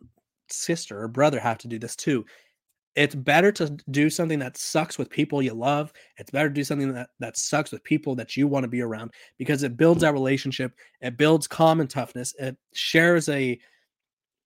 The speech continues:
kind of like a, a goal, a t-, common goal. Like, everybody's trying to complete this training together. Everybody's trying to complete it the best they can.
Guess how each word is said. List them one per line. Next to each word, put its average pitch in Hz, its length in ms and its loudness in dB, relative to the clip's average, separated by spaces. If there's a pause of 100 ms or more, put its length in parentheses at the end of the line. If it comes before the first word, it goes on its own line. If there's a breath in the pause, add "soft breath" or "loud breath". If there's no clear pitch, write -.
(320)
kind 180 140 2
of 185 80 4
like 165 100 2
a, 127 300 2 (360)
a 165 120 2
goal, 151 280 2
a 143 80 -4
t-, 147 140 -12
common 165 460 0
goal. 131 240 0
Like, 110 180 -14
everybody's 190 400 4
trying 151 320 0
to 135 60 -6
complete - 280 -2
this 131 120 -6
training 127 400 -2
together. 123 400 -6
Everybody's 160 300 2
trying 143 180 -4
to 127 80 -4
complete 143 400 -2
it 131 60 -4
the 127 60 -6
best 123 280 -6
they 120 100 -10
can. 120 320 -6